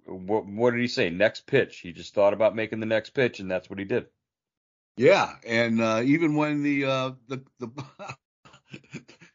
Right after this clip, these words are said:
Speaker 2: the pitch clock violation to start the inning, he goes, he said, "I'm just thinking about the next pitch." I, he, I don't think he even knew what he did. Do you, Joe? I,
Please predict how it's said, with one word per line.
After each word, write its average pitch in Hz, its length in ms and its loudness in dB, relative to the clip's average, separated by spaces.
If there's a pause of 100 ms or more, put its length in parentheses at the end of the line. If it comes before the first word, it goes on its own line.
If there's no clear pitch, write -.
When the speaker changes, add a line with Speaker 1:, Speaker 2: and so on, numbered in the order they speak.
(160)
Speaker 2:
the 160 80 -4
pitch 175 280 -2
clock 175 260 2
violation 160 600 2
to 127 60 -4
start 143 320 0
the 139 120 0
inning, 156 160 0
he 123 100 2
goes, 123 220 -2 (140)
he 131 80 -2
said, 135 160 0
"I'm 147 120 4
just 147 180 -2
thinking 147 200 2
about 143 240 2
the 127 80 0
next 123 280 0
pitch." 107 300 -6
I, 127 200 0 (160)
he, 175 160 -4
I 165 80 0
don't 226 140 4
think 196 140 2
he 180 120 0
even 165 200 0
knew 170 120 6
what 160 160 4
he 139 80 4
did. 147 360 2
Do 110 100 -4
you, 143 140 2
Joe? 185 300 0
I, 170 220 0